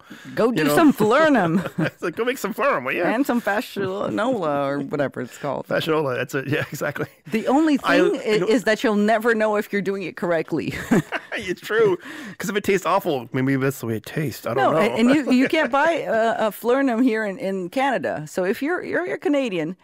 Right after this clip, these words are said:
Speaker 1: and you, you have never gone out of the country
Speaker 2: Yes.
Speaker 1: and you don't have Fleurhomme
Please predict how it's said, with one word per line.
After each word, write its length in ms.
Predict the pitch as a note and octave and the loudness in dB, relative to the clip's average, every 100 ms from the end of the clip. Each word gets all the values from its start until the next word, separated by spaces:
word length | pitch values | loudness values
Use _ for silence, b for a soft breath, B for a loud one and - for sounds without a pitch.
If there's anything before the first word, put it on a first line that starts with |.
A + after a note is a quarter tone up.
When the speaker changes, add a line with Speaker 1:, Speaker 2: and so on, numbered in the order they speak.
| b | b
Speaker 1:
and 120 | G3 | 0
you, 240 | G3 F#3+ - | 0 -2 -4
you 240 | F#3 F#3 E3 - | -6 -8 -10 -16
have 160 | D3+ F#3+ | -8 0
never 300 | A#3 D4 B3+ | 2 2 0
gone 200 | A#3 A3+ | 0 0
out 180 | A3+ G#3+ | 0 0
of 140 | F#3+ | -2
the 60 | F3+ | -4
country 580 | A3 A#3 A#3 D3 E3+ - b C#3 | 0 0 0 -4 -6 -8 b -4
Speaker 2:
Yes. 300 | A#2 - - | -4 -4 -4
Speaker 1:
and 100 | E3+ | -2
you 80 | E3+ | 0
don't 300 | G#3 B3 B3 | 0 0 2
have 260 | A3+ G#3+ | 0 -2
Fleurhomme 600 | G3+ G#3 G#3 E3 D#3 G#3 | -4 -4 -2 -2 -4 -6